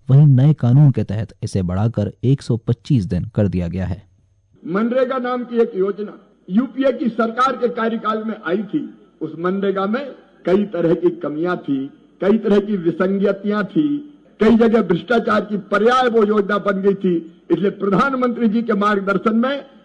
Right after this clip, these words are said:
Speaker 2: हमको लगा कि अब इस योजना में थेगड़ा लगाने से काम नहीं चलेगा,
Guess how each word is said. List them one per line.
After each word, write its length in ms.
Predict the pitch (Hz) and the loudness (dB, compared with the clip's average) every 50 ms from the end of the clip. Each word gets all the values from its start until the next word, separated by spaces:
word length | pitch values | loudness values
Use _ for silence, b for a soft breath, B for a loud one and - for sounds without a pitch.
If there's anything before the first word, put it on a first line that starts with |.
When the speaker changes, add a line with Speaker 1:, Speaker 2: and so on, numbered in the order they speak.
| - | -6
Speaker 2:
हमको 300 | - 180 220 233 233 233 | -2 0 0 2 4 4
लगा 300 | 226 240 247 233 262 262 | 4 4 4 2 2 0
कि 120 | 262 240 262 | 0 0 -2
अब 200 | 254 247 - - 214 | -2 -2 -4 -6 -4
इस 100 | 220 - - | -4 -2 -2
योजना 440 | 240 277 277 269 247 262 247 247 247 | 0 2 2 2 2 2 0 0 0
में 160 | 247 262 247 | 0 -2 -4
थेगड़ा 520 | - - - - 185 226 254 262 277 285 269 | -6 -4 0 2 4 4 4 4 4 2 4
लगाने 400 | 254 254 233 240 240 233 233 220 | 2 2 2 0 0 0 0 0
से 100 | 180 220 | 0 -2
काम 280 | - 214 214 220 214 208 | -2 -2 -4 -2 -2 -4
नहीं 120 | 214 220 | -4 -4
चलेगा, 580 | - - 190 180 190 196 190 233 269 277 277 | -4 -4 -4 -2 -2 -2 0 0 0 -2 -2